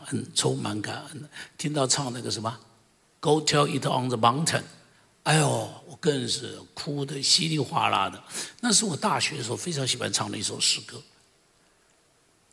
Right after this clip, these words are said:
我唱它从来没哭过，我唱它向来是很激昂的唱。但这次我听到陈伟在唱嘛，带着大家唱，我大哭。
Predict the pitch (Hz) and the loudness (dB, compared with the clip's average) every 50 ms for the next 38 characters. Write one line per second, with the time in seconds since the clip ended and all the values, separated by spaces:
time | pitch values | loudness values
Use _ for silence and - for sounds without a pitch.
0 | _ _ _ 147 143 - - 233 185 175 185 - - 160 165 175 180 175 185 175 | _ _ _ 4 6 6 6 6 4 2 2 2 2 2 2 2 2 2 0 0
1 | - - 180 170 175 175 156 - - - - - 135 135 - - 180 165 - 165 | 2 0 0 0 0 -2 -6 -6 -10 -10 -2 0 2 4 4 4 4 4 4 4
2 | 151 - - 233 175 139 135 147 151 175 - - 127 110 110 104 - - 170 175 | 4 4 4 4 4 2 2 4 2 2 0 0 0 0 2 4 4 6 8 10
3 | 180 131 104 110 120 123 107 - - 117 107 - - - - - - - _ _ | 10 10 8 6 2 0 0 4 4 4 4 4 -2 -14 -20 -20 -20 -20 _ _
4 | _ _ _ _ _ _ _ _ _ _ - - - - _ _ 160 143 123 - | _ _ _ _ _ _ _ _ _ _ -20 -20 -20 -20 _ _ -4 -2 0 2
5 | - 190 139 127 - 151 113 104 - - 135 127 131 127 117 104 98 - - - | 4 4 4 4 4 2 2 0 -2 0 0 2 2 2 2 0 0 -4 -12 -20
6 | - - _ - - 127 131 143 135 107 - - 110 104 - - 113 107 107 - | -20 -4 _ 0 2 2 4 2 2 2 2 0 0 2 2 0 0 -2 -4 -8
7 | - - - 160 127 117 107 113 107 - 110 107 - 113 101 98 - - 131 131 | -14 -6 -2 -2 0 0 0 -2 -2 -2 -2 -2 -2 -4 -4 -2 -4 -4 -6 -8
8 | - - - _ - _ _ _ _ _ _ _ _ _ _ _ _ _ _ _ | -10 -18 -20 _ -20 _ _ _ _ _ _ _ _ _ _ _ _ _ _ _
9 | _ _ _ - - - 147 - - - - - - | _ _ _ -14 -8 -8 -6 -6 -8 -10 -14 -14 -14